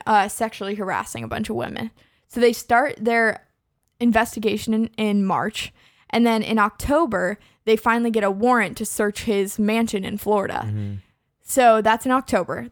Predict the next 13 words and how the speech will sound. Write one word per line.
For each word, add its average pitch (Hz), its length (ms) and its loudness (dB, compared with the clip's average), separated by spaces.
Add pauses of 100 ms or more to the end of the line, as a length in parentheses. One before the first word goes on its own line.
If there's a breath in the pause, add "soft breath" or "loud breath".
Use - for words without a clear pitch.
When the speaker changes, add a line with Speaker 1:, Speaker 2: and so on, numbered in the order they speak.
Speaker 1:
Then 233 160 2
in 220 220 2
May, 226 520 2 (200)
they 226 240 4
have, 226 540 2
um, 202 500 -2 (540)
they 233 200 2
finally 240 420 0
are 214 120 0
able 214 340 0
to 214 200 -2
file, 196 600 0
like, 190 300 -6